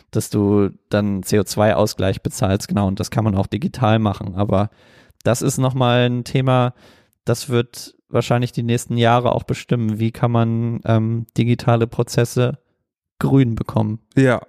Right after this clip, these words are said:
Speaker 2: Ein weiteres Thema ist, was wir eben schon angesprochen haben, wie gesagt, das Urheberrechtsthema, was einfach momentan, wie gesagt, eine Grauzone ist.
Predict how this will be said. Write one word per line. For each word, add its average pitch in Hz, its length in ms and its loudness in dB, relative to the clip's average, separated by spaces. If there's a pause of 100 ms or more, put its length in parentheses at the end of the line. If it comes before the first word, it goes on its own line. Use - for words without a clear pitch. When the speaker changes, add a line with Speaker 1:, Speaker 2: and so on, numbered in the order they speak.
(340)
Speaker 2:
Ein 131 220 2
weiteres 139 340 2
Thema 131 280 0
ist, 123 240 -2
was 120 160 0
wir 120 60 -4
eben 127 120 -4
schon 98 140 -6
angesprochen 123 420 -2
haben, 117 400 0 (180)
wie 113 140 -8
gesagt, 117 400 -6
das - 260 -8
Urheberrechtsthema, 160 1300 0
was 123 220 -4
einfach 123 260 -4
momentan, 120 640 0 (180)
wie 117 80 -8
gesagt, 120 360 -4
eine 117 120 -6
Grauzone 135 760 2
ist. 135 280 -2